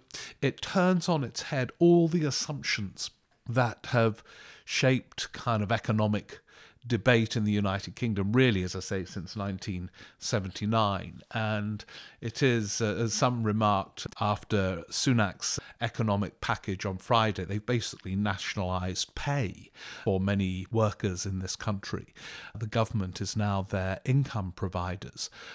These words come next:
Uh, this is extraordinary, and I think will have permanent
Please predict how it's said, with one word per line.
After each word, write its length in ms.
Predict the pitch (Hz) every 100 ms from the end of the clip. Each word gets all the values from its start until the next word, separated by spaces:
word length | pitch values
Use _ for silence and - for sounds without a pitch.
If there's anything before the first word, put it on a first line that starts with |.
| -
Uh, 180 | 107 98
this 320 | 104 151 -
is 400 | - 120 113 - -
extraordinary, 920 | 107 - - - 123 117 95 90 - - - - - - _
and 460 | 113 113 113 113 107
I 120 | - 110
think 340 | - 156 - 135
will 200 | 123 - _ -
have 240 | - 123 -
permanent 800 | - 165 151 135 117 104 104